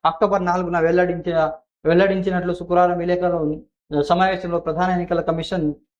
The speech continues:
రాజీవ్ కుమార్ ఎన్నికల కమిషన్ జ్ఞా-, జ్ఞానేష్, ఆ, సుఖ్బీర్ సింగ్, ఆ, సంధు, ఆ, తెలిపారు. రెండు వేల పంతొమ్మిది అక్టోబర్ త్రీ సెవెంటీ,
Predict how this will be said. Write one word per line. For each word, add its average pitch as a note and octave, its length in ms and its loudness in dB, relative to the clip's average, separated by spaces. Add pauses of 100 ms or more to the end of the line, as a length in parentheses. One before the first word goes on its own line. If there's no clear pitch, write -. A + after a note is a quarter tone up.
(760)
రాజీవ్ F3+ 400 2
కుమార్ F#3 220 0
ఎన్నికల F3 320 0
కమిషన్ F3 500 -2
జ్ఞా-, D#3 280 -2
జ్ఞానేష్, F3 540 -2
ఆ, D3+ 300 2
సుఖ్బీర్ F3+ 400 0
సింగ్, D#3 260 -6 (280)
ఆ, C#3+ 80 0
సంధు, F#3+ 600 0 (300)
ఆ, C#3+ 220 4
తెలిపారు. F3+ 460 2
రెండు G3 160 2
వేల G3 140 2
పంతొమ్మిది F#3 440 0
అక్టోబర్ F3 480 2 (280)
త్రీ A3 140 4
సెవెంటీ, G3+ 600 0